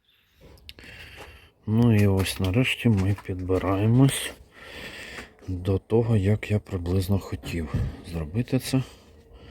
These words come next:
У нас рівна підлога. Зараз ми бомбанемо от сюди от кут п'ятнадцять на п'ятнадцять.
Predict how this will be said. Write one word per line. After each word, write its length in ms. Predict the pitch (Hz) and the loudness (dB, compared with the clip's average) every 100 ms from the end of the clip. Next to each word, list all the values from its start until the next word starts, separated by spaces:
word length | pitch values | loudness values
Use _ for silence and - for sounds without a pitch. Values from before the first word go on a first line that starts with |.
| - - - - - - | -20 -20 -20 -18 -12 -2
У 60 | |
нас 420 | 98 101 87 - - - 95 | 4 4 4 -2 -8 -10 2
рівна 440 | 107 101 82 82 | 6 6 4 -2
підлога. 640 | - 76 82 117 127 123 - - - - - - - - - | -6 -8 2 6 6 4 2 -10 -20 -20 -20 -20 -20 -12 -6
Зараз 420 | 90 95 92 - | 4 4 4 2
ми 120 | 101 | 0
бомбанемо 600 | 87 92 90 90 95 92 | 0 0 0 0 0 0
от 120 | 90 - | -2 -2
сюди 300 | 90 90 90 | -2 0 2
от 300 | 87 - - - - - - - | 0 -2 -6 -6 -12 -20 -20 -10
кут 300 | - 120 - - - - - - - - _ | 2 2 2 -4 -20 -20 -20 -20 -20 -20 _
п'ятнадцять 560 | 107 101 107 107 104 - | -4 4 4 4 2 -2
на 140 | 104 | -2
п'ятнадцять. 840 | - 104 104 104 - 101 - - | 0 0 4 4 2 0 -2 -8